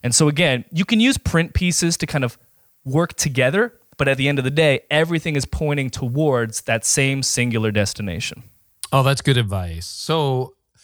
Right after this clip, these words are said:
Speaker 2: technology is changing rapidly. Your company is changing rapidly. Look ahead a few years. What do you think we're gonna see as far as changing technology goes?
Speaker 1: So I hope this isn't an anticlimactic answer, but when I G T V launched,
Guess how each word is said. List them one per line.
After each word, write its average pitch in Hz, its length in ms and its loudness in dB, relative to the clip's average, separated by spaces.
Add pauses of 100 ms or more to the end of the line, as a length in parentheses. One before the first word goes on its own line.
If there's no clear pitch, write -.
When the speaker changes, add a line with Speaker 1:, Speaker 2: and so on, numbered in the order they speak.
(420)
Speaker 2:
technology 190 540 0
is 170 100 0
changing 151 380 -4
rapidly. 143 500 0
Your 131 540 2
company 123 420 0
is 110 180 0
changing 110 680 0
rapidly. 107 840 -2
Look 156 320 2
ahead 220 340 -2
a 226 60 -4
few 131 220 -2
years. 110 560 2
What 123 160 2
do 254 80 0
you 269 60 -2
think 240 280 -6
we're 196 100 2
gonna 180 200 0
see 156 440 -2
as 123 260 0
far 127 200 0
as 120 200 0
changing 127 480 0
technology 113 600 -2
goes? 85 420 -12 (480)
Speaker 1:
So 151 120 2
I 143 40 4
hope 208 180 2
this 233 120 2
isn't 175 220 4
an 139 100 -2
anticlimactic 127 1000 -2
answer, 113 500 -4 (180)
but 135 320 2
when 151 160 0
I 196 180 0
G 180 220 2
T 160 220 4
V 135 160 4
launched, 101 520 -4